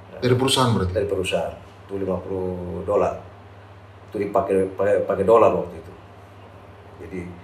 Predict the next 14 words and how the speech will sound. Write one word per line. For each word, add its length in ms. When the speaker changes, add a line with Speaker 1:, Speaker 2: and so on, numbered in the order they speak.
Speaker 1:
nah, 160
jadi 140
waktu 320
beasiswa 480
itu 240
kami 360
bikin 120
kesepakatan. 720
Kalau 480
nilai 560
I 80
P 160
K 80
dua 320